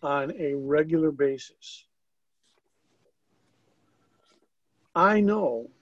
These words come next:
that I am, that my righteousness is nothing more than filthy rags as far as he's concerned. But he looks at me through the eyes of, uh, through the blood of Christ, and he sees me as righteous.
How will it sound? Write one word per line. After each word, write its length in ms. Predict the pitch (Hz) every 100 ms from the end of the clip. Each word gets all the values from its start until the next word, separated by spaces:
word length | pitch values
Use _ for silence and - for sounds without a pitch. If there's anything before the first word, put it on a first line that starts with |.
| 160 131
that 180 | 151 139
I 300 | 151 175 180
am, 580 | 165 147 147 143 139 - _ _ _ _ -
that 200 | 139 175
my 260 | 151 170
righteousness 760 | 180 160 170 - 120 123 131 -
is 220 | 156 127
nothing 360 | 139 165 175 151
more 200 | 139 139
than 180 | 123 120
filthy 380 | - 160 139 127
rags 560 | 123 107 98 - - _ _ _ _ _ _ _ _ _ _ _ _ _ -
as 140 | 127
far 220 | - 131 127
as 100 | 135
he's 180 | 131
concerned. 480 | - 104 - 104 98 _ _ _ _ _ _ - _ _ _ _
But 120 | 139
he 120 | 135 135
looks 340 | 165 208 -
at 80 | 165
me 140 | 151
through 200 | 139 143
the 160 | 131 135
eyes 440 | 135 135 139 127 185
of, 300 | 175 131 120 _ _ - _ _ -
uh, 80 | 175
through 200 | 170 156
the 60 |
blood 260 | 123 147 147
of 80 | -
Christ, 440 | 147 135 123 -
and 140 | 139 127
he 80 |
sees 400 | 113 - 156 143
me 180 | 131 131
as 140 | 123 113
righteous. 640 | 120 110 - 117 -